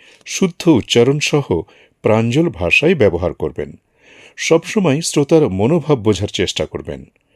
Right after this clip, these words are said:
কোনো বাহুল্য প্রসঙ্গ তুলে ধরবেন না। শ্রোতা অমনোযোগী হয়ে পড়লে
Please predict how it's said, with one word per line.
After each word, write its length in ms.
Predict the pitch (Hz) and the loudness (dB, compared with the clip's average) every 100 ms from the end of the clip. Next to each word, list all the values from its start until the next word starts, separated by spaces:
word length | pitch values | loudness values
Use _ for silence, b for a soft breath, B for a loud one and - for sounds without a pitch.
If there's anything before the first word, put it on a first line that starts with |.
| _ - | _ 0
কোনো 180 | 120 | 0
বাহুল্য 440 | 82 95 104 151 147 | 2 2 2 0 0
প্রসঙ্গ 460 | - 104 107 139 | 0 -2 -4 -2
তুলে 260 | 208 120 92 | 0 2 0
ধরবেন 340 | - 90 71 65 | -2 -6 -6 -12
না। 180 | 65 - _ _ _ _ _ _ _ - | -16 -20 _ _ _ _ _ _ _ -8
শ্রোতা 560 | - 135 135 170 101 - - | -2 2 4 6 4 2 2
অমনোযোগী 640 | 120 156 185 156 156 147 | 2 4 2 2 0 2
হয়ে 240 | 107 98 | 4 2
পড়লে 400 | 92 127 107 80 | 2 0 0 -6